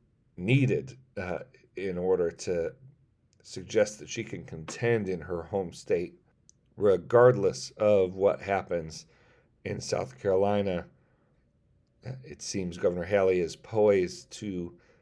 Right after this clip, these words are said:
continue on at least through Super Tuesday. Finally, uh, yesterday, the White House, uh, promised additional major sanctions on Russia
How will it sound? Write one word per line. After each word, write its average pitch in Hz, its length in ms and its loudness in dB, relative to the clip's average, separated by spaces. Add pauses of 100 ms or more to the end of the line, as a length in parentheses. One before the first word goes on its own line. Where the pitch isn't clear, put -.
(340)
continue 120 400 0
on 110 340 0
at 101 160 0
least 131 340 -4
through 104 200 -6
Super - 360 -12
Tuesday. - 680 -12 (1600)
Finally, 147 840 -2 (460)
uh, 110 220 -10
yesterday, 127 800 2
the 95 180 -2
White 131 340 2
House, 87 500 -4 (1200)
uh, - 60 -16 (120)
promised 127 680 0 (840)
additional 139 600 0
major 135 600 -2
sanctions 127 840 -2
on 101 280 -4
Russia 98 560 0